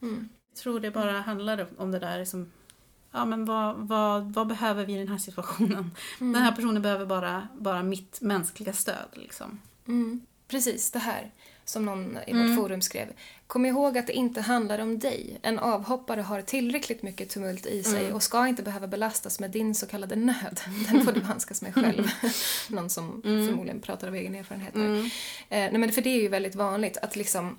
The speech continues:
Speaker 1: de som är kvar, de känner sig attackerade och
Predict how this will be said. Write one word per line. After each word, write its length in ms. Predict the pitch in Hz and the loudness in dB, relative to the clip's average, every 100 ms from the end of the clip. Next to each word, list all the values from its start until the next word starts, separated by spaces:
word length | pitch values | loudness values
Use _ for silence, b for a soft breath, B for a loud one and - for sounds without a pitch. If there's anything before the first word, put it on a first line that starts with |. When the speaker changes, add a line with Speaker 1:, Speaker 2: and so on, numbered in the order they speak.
| - | -8
Speaker 1:
de 220 | - 185 | -2 0
som 140 | 190 185 | 0 -4
är 80 | 185 | -4
kvar, 520 | - 220 175 185 240 B B B | 0 2 2 0 -2 B B B
de 440 | - 190 262 285 233 | -4 2 4 6 4
känner 320 | - 190 180 | 2 0 -2
sig 300 | - 165 175 | 0 -2 -4
attackerade 840 | 185 - - 208 196 185 170 175 160 | -6 -10 -4 -2 0 -2 -2 -2 -2
och 160 | - | -4